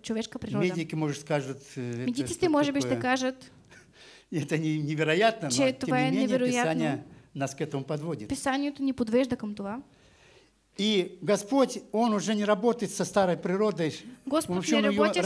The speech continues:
Speaker 2: распял на
Speaker 1: старата
Speaker 2: кресте,
Speaker 1: природа.
Speaker 2: понимаете?
Speaker 1: Той я е разпънал на
Speaker 2: Хочу,
Speaker 1: кръста.
Speaker 2: чтобы здесь мы четкий водораздел для себя понимание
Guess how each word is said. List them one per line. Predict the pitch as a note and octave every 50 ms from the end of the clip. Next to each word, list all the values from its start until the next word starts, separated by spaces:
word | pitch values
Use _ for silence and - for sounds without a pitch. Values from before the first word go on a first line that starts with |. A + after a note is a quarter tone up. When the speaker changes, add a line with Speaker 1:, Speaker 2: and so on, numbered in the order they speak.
| F#3
Speaker 2:
распял | C#4+ C#4 G#3 F#3+
на | C4+ C4+
Speaker 1:
старата | C4+ B3+ C#4+ C4
Speaker 2:
кресте, | A3+ - -
Speaker 1:
природа. | A3+ A3+ A3+ G#3+ -
Speaker 2:
понимаете? | F3+ F3+ A3 C4+ C#4+ D#4+ D#4 -
Speaker 1:
Той | - A#3+
я | A#3+ A#3+ A#3 A#3 A3+
е | G#3+
разпънал | G#3 G#3+ - - D4 D4+ D4+ D4 C#4
на | B3+ A#3
Speaker 2:
Хочу, | - E3+ F3 A3
Speaker 1:
кръста. | B3 G#3+ - A#3
Speaker 2:
чтобы | G3+ E3+ F#3+
здесь | F3 G#3+ G3 - -
мы | G3+ F3 F3 E3
четкий | F3 - A#3 A#3+ A#3 A#3+ - G3+ E3+
водораздел | F3+ E3 F3+ E3 E3+ E3 D#3 F3 F#3+ E3 - - - - - -
для | D3 C#3+
себя | - E3 E3+ E3+
понимание | - E3 D#3+ E3+ E3 D#3 D3+ D3 C#3 C3 C3